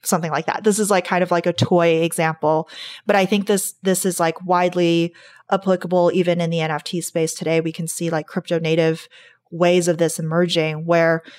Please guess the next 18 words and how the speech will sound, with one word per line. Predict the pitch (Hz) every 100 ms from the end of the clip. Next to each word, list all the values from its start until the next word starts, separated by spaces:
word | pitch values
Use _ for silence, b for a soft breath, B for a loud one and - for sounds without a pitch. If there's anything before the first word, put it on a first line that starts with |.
| B B
for | - 190
example, | 175 180 180 180
during | 180 175 170 165
N | 175
F | 165
T | - 180
N | 165
Y | 160
C, | 165 - 233 190 185 185 B B B
there | 214 208
were | 202
parties | 196 - 220 214 202 190 180
where, | 175 175 170 170 165
like, | 170 165 165 170
you |
know, | 165 160 160 - - -
only | 190 196 196 185 180 -
a | 175 170 165 165